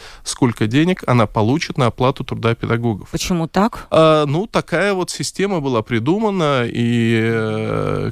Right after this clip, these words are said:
Speaker 1: как бы её никто не собирается менять.
Speaker 2: Мгм.
Speaker 1: Почему-то не, э, не в силах государства и не в силах самоуправления,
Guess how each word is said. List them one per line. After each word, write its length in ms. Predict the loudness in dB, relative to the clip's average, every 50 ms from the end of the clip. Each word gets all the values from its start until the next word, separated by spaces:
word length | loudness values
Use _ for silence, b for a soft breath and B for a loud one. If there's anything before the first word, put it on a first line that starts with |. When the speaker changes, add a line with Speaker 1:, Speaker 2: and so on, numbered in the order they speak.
| -8 -12
Speaker 1:
как 300 | -6 -2 -2 -2 -2 -2
бы 140 | -2 -2 -2
её 200 | 0 0 0 -2
никто 300 | -2 -2 -4 -6 -4 -4
не 120 | -2 -2 -4
собирается 600 | -4 -4 -2 0 0 0 0 0 -2 -4 -4 -4
менять. 480 | -2 -2 -2 -4 -6 -8 -12 -16 -20 -20 -20 _ B B B
Speaker 2:
Мгм. 120 | B -14 B -18 -20 _ _
Speaker 1:
Почему-то 920 | -2 -2 2 4 4 6 6 4 4 4 4 4 6 6 4 4 4 2 2
не, 680 | 0 -2 -4 -2 2 4 4 6 6 6 6 4 2 0 -2
э, 280 | -4 -2 0 0 2 0
не 220 | 0 0 0 0
в 60 | 0 -2
силах 400 | -4 -4 -2 0 0 0 -2 -2
государства 640 | -4 -6 -4 -4 0 2 2 0 0 -2 -4 -2
и 60 | -2
не 180 | 0 0 -2 -2
в 60 | -4
силах 320 | -4 -4 -2 -2 -2 -2
самоуправления, 840 | -4 -4 -4 -4 -2 -2 -2 0 0 0 0 0 0 0 0 -2